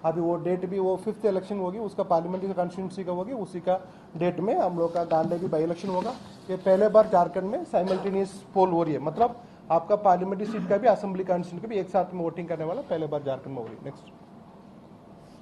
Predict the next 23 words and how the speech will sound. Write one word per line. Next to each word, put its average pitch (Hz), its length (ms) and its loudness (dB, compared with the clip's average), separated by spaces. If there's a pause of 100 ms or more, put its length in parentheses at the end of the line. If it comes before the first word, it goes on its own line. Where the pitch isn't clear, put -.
(580)
thank 175 220 0
you। 247 100 -6 (460)
इसमें 233 580 4
कुछ 247 200 -2
कुछ 269 200 -2
डेटा 220 360 10
है 262 120 8
आप 202 220 10
लोग 208 180 6
का, 208 260 12
वो 185 320 6
इंपॉर्टेंस 214 500 6
है 233 80 4
उसमें। 240 240 -6 (540)
आपका 185 200 6
लगभग 208 440 10 (400)
थर्टी 208 360 6
वन 247 280 4 (200)
पॉइंट 220 240 8
फ़ोर 220 300 4
लाख 214 240 6
voters 196 500 2
है, 247 140 -4